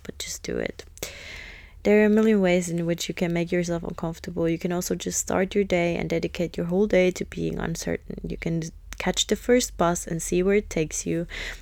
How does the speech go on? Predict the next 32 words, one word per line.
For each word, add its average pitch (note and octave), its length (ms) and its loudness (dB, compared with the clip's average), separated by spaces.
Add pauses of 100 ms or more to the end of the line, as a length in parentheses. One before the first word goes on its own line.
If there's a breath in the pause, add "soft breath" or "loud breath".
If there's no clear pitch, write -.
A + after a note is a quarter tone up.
(120)
You E3+ 540 2
get - 180 2
out E3 400 2
and D#3+ 160 -2
you D#3 280 -2
explore - 580 2
and F#3 140 4
you E3 80 0
make E3+ 260 -2
your G3+ 100 4
way G3+ 160 4
through F3 360 0
with D#3+ 200 -2
no F3+ 220 2
plans, D#3+ 640 -2
no F3 160 2
certainty, - 560 -2
no E3+ 260 0
talking F3 420 -4
to, E3+ 200 -4 (160)
to, - 200 -8
on F#3 140 2
your F#3 100 2
phone F3+ 340 2
to F3+ 60 -6
somebody, E3 440 -2
just - 340 -10
you G3+ 160 2
by G#3 140 2
yourself, G#3+ 580 0
being E3 220 -2
uncomfortable, E3+ 840 -2